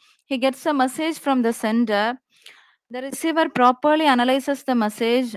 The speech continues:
or the information and interprets it. O-, only when he understands the message properly, he can respond to the message. That is,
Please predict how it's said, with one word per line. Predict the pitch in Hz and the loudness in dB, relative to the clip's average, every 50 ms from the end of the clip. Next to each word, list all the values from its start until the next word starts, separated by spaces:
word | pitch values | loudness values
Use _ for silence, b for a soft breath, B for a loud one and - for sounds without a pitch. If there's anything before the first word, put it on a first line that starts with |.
| - - | -12 -8
or | - 208 | -8 -6
the | 208 214 208 | -4 -4 -4
information | 214 214 214 254 240 240 233 226 226 220 - - 240 247 262 302 330 _ _ _ _ _ _ _ _ - | -4 -4 -4 -4 -2 -2 -2 -4 -4 -6 -6 -4 -4 -2 -4 -4 -6 _ _ _ _ _ _ _ _ -2
and | 226 247 254 | 0 0 0
interprets | 254 247 247 269 269 262 269 277 247 - - | 0 0 0 -2 -2 -2 -4 -4 -6 -6 -8
it. | 240 240 247 - _ _ _ _ _ _ _ _ _ _ _ - - | -8 -8 -8 -10 _ _ _ _ _ _ _ _ _ _ _ -18 -10
O-, | - 240 226 - - | -6 -4 -4 -4 -4
only | - 214 247 269 311 370 392 370 | -4 -2 0 0 2 2 2 2
when | 302 311 294 302 | 2 2 2 2
he | 302 330 | 0 2
understands | 302 254 220 226 233 247 277 - - 330 311 311 339 - | 2 2 2 2 2 0 -2 -2 -2 -2 -2 -2 -2 -2
the | - 311 | -2 0
message | 277 262 269 - 294 277 269 262 - | 0 0 0 0 0 -2 -2 -2 -6
properly, | - 233 226 233 233 - 254 247 240 254 302 | -2 0 0 0 0 0 -2 0 0 0 -4
he | 359 359 311 | -4 -6 -6
can | - 320 311 294 | -2 -2 0 2
respond | 277 269 - - - 294 294 277 262 | 2 0 0 2 2 2 2 4 2
to | 226 214 | 0 2
the | 233 262 320 359 B B B B B B B B B B B B | 2 0 0 -2 B B B B B B B B B B B B
message. | 240 233 202 - - 156 139 147 - _ _ _ _ _ _ _ - | 2 2 2 2 0 -4 -4 -4 -10 _ _ _ _ _ _ _ 0
That | 240 262 277 | 2 2 2
is, | 294 370 370 - - - - | 2 0 -2 -2 -4 -16 -18